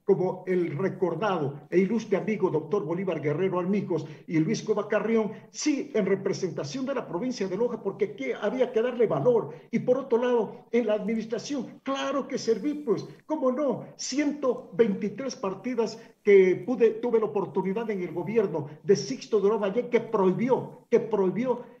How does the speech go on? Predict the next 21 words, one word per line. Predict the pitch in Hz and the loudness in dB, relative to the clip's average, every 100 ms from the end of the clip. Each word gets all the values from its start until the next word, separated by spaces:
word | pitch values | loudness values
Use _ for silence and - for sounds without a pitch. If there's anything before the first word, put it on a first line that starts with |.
| _ | _
la | 190 | -2
apertura | 208 - 175 - 240 208 190 - - | 0 -2 -4 -4 -4 -4 -4 -12 2
de | 185 185 | 6 6
partidas | 185 - 180 240 233 - | 4 -4 -6 -4 -4 -2
presupuestarias | 185 143 - 165 143 226 208 | -6 -8 -8 -8 -4 -4 -4
para | 202 170 156 143 - | -4 -4 -4 -6 -10
el | - 175 165 | -2 0 0
magisterio. | 143 143 - 269 262 233 - - - | -2 -4 -4 -2 2 2 2 -4 -10
Jorge | 247 220 | -2 2
Montero | 208 214 202 233 220 | 4 2 4 6 6
la | 196 | 4
consiguió | 202 165 185 202 226 | 2 0 0 0 0
como | 196 185 | 0 -2
vicepresidente | 220 196 185 180 208 220 214 160 - - | -4 -6 -6 -4 -4 -2 -2 -4 -10 -6
de | 170 | -2
la | 185 | 0
Comisión | 190 175 165 220 | 0 -2 -2 0
de | 208 | 0
Presupuesto. | 196 170 156 139 233 233 151 - - _ | -2 -4 -6 -2 0 0 -4 -4 -14 _
Conseguí | 247 240 - 226 226 262 | 4 4 4 2 2 0
también, | 240 208 262 262 143 - - | 0 0 0 0 0 -4 -12